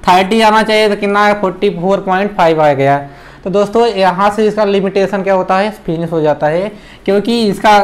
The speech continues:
जो काम कहाँ किया था, मात्र oxygen family तक किया था। Oxygen, oxygen family की, oxygen का जो nitrogen family जब गया तो इसका क्या हुआ, इनका नियम फॉलो नहीं किया। किसका, डेवेराइनर का त्रिक नियम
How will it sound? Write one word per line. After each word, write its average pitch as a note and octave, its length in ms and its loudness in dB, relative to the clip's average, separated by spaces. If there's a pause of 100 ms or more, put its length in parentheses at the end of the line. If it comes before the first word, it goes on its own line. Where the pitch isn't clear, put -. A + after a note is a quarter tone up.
जो F3+ 160 -2
काम F#3 300 0
कहाँ G3 260 0
किया G3+ 220 -2
था, G#3+ 580 -4
मात्र F3+ 240 0 (100)
oxygen G3 440 2
family G3 360 2
तक G3+ 200 -2
किया F#3+ 180 0
था। G3+ 160 0 (140)
Oxygen, F#3+ 420 -2 (540)
oxygen G3 380 2
family G3 360 2
की, G3+ 160 2
oxygen G3 380 0
का G#3 80 2
जो G3+ 120 0
nitrogen F#3+ 520 0
family F#3 380 -2
जब F3+ 280 -2 (460)
गया F#3+ 220 4
तो G#3 160 2
इसका G3 240 0
क्या F#3+ 160 0
हुआ, F#3+ 340 2 (880)
इनका F3+ 300 0
नियम F#3 240 0
फॉलो E3+ 280 2
नहीं D#3+ 180 -2
किया। C3 260 0 (320)
किसका, F#3+ 320 0 (400)
डेवेराइनर F3 640 2
का D#4+ 120 -2
त्रिक E3 280 -4
नियम C#3+ 280 0